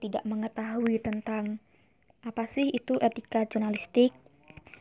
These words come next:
Dan mungkin untuk sanksinya sendiri, belum ada hukum yang mengaturnya tentang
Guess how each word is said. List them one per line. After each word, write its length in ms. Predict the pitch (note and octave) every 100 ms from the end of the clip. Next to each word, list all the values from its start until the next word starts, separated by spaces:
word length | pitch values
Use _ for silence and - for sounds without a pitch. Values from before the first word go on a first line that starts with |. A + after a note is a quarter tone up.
| - -
Dan 240 | A3+ A3 G#3+
mungkin 560 | A3 G#3+ - C4 C#4
untuk 320 | B3+ A#3+ A#3+ -
sanksinya 440 | A3 - G#3+ A3
sendiri, 720 | A3 A3+ A3 G#3+ G#3 A#3+ C4+ D4 - - - _ _ _ _ _ _ _ _ -
belum 320 | A#3+ A#3 A#3
ada 400 | A3+ A3 C4 C4
hukum 520 | B3 A3+ _ C#4+ C4+
yang 160 | A#3+ A3
mengaturnya 800 | A3 A3 A3 - A3+ A3+ B3 C4
tentang 480 | A#3 A3 A3+ A3+